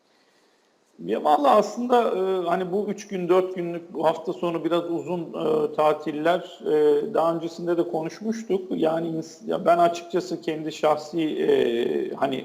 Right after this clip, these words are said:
bu evdeki ruh halime baktığımda,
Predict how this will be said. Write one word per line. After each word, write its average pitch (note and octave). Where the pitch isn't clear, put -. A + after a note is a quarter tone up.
bu D3
evdeki D3
ruh C#3+
halime C#3+
baktığımda, D3